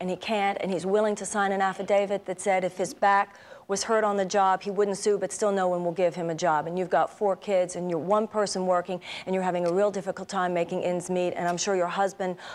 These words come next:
also, you have to deal with the depression he must feel, that on top of the fact you're having such a hard time keeping it together economically,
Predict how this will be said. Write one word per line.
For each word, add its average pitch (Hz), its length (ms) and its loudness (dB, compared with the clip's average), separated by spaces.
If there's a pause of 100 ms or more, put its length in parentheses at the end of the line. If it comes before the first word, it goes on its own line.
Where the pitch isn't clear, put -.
(160)
also, 202 240 2
you 196 80 0
have 190 140 0
to 196 80 -6
deal 196 200 2
with 180 80 0
the 180 80 -2
depression 190 540 0
he 165 160 -4
must 180 320 -2
feel, 196 320 2
that 180 120 0
on 175 120 2
top 208 260 2
of 196 80 -2
the 175 80 -8
fact 180 300 0
you're 180 80 -4
having 180 180 -2
such 180 180 -4
a 190 60 -4
hard 180 200 2
time 180 180 -4
keeping 247 320 -2
it 190 100 0
together 196 300 2
economically, 190 680 0